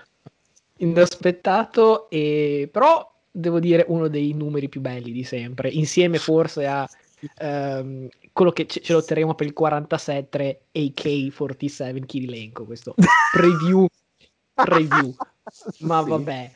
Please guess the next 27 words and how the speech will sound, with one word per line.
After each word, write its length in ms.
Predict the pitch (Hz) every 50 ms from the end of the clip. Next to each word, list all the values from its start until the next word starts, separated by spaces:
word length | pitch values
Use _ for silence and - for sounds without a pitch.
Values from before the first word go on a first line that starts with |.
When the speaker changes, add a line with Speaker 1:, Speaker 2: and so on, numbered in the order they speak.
| _
Speaker 2:
sì, 400 | _ - - - 123 120 123 135 143
Speaker 1:
Eh, 400 | 147 175 175 170 170 165 165 160 160
Speaker 2:
sì, 60 | -
sì, 100 | _ 104 _
sì. 220 | _ _ _ - 110
Speaker 1:
quarantaquattro, 920 | - 185 180 180 180 196 196 - 254 - 156 147 151 165 160 - 165 147
lasciami 340 | 147 151 151 - 151 143
citare 520 | 139 - 151 147 - 151 156 151 147 139 147
anche 400 | 151 151 151 151 151 - 151 143
gente 520 | 143 151 151 151 147 147 - 147 143 143 143
un 100 | 151 147
po' 140 | 147 165 151
più 160 | - 151 147
seria 420 | - - - 156 151 151 147 143
di 120 | 139 160 180
Gatti, 440 | 151 139 123 123 123 - - 151 147
come 340 | - 139 127 127 135 131 127
Jerry 260 | 131 143 135 131 143
West, 600 | 139 143 147 143 139 139 139 131 - - _ -
eh, 960 | 151 143 135 135 131 120 - _ _ _ _ _ _ _ _ _ - 123 123 127
Pete 200 | - 147 143 -
Maravich 640 | 143 147 147 151 147 147 139 135 139 - - - - -
e 260 | 147 135 131 135 135
George 260 | 135 143 147 170 160
Gervin, 420 | 139 123 110 113 117 120 123 120 117
che, 100 | - 120
insomma, 360 | 98 - - 110 107 113 -